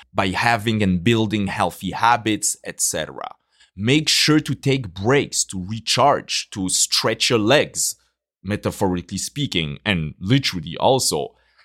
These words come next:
Have also the right people around you on that journey that make the journey enjoyable, but also that support you, that you love, and you have a strong connection.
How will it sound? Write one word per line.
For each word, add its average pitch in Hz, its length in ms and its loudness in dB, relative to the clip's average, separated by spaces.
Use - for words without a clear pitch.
Have 160 220 2
also 143 440 4
the 123 100 4
right 113 400 2
people 127 480 -2
around 110 640 2
you 165 240 4
on 98 200 -2
that 90 200 -2
journey 110 540 0
that 92 180 -4
make 123 520 0
the 95 80 -2
journey 107 600 0
enjoyable, 90 920 0
but 98 180 0
also 104 300 2
that 90 180 -4
support - 720 0
you, 123 220 -2
that - 280 -4
you 101 80 -10
love, 104 560 2
and 90 160 -6
you 90 80 -4
have 101 320 2
a 85 140 -8
strong - 500 -4
connection. 92 680 -4